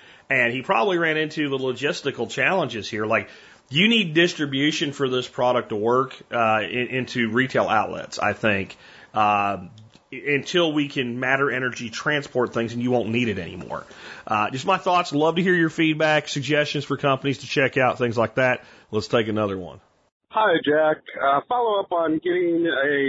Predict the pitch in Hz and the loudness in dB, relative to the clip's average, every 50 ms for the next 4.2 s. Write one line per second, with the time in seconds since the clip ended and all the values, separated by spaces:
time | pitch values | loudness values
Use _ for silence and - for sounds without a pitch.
0 | 135 135 147 160 156 160 165 160 - - 156 156 151 151 151 151 160 156 - - | 0 0 0 0 0 0 -2 -2 -2 -2 0 0 2 2 2 2 0 -2 -2 0
1 | 123 127 123 117 _ _ - 147 151 147 143 - - - - 143 127 127 120 117 | 0 0 0 -2 _ _ -2 -2 -2 -2 -4 -6 -14 -6 -2 0 2 2 2 0
2 | 113 113 _ _ _ _ _ _ _ _ _ _ - - 117 117 117 113 110 113 | -2 -6 _ _ _ _ _ _ _ _ _ _ -2 0 2 2 2 0 -2 -4
3 | 113 - _ _ _ - 143 156 156 - - 175 165 160 143 147 156 156 165 156 | -8 -10 _ _ _ -2 0 0 0 0 0 0 0 0 0 0 0 2 2 2
4 | 151 143 135 131 | 2 2 2 0